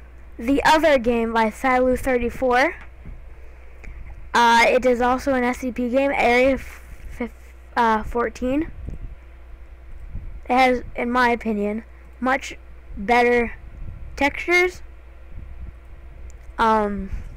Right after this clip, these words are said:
and, yeah. Uh, hopefully, this time, the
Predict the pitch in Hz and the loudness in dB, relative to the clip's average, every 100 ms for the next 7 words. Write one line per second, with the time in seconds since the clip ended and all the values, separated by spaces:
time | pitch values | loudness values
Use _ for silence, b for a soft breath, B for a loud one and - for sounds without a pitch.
0 | - - - - - - - - - - | -14 -14 -12 -12 -12 -14 -14 -14 -14 -14
1 | - - b b b b b b b b | -14 -16 b b b b b b b b
2 | 240 240 233 226 220 214 208 - - - | 0 2 4 2 0 -4 -6 -10 -16 -16
3 | - - - - - - - 269 247 202 | -16 -16 -16 -14 -14 -12 -4 2 4 2
4 | - - - - - b b b - 233 | -2 -16 -18 -20 -20 b b b -2 4
5 | 233 226 220 208 - - - - - - | 6 8 6 2 -4 -14 -16 -14 -14 -14
6 | - - - 277 349 339 349 311 220 233 | -16 -16 -2 2 2 0 2 4 4 2
7 | 247 - - - - - - 285 294 - | -2 -10 -12 -12 -10 -6 2 2 2 0
8 | 330 320 330 339 - - 220 220 247 240 | 4 6 4 0 -8 -12 -6 -2 0 0
9 | 226 220 | 2 0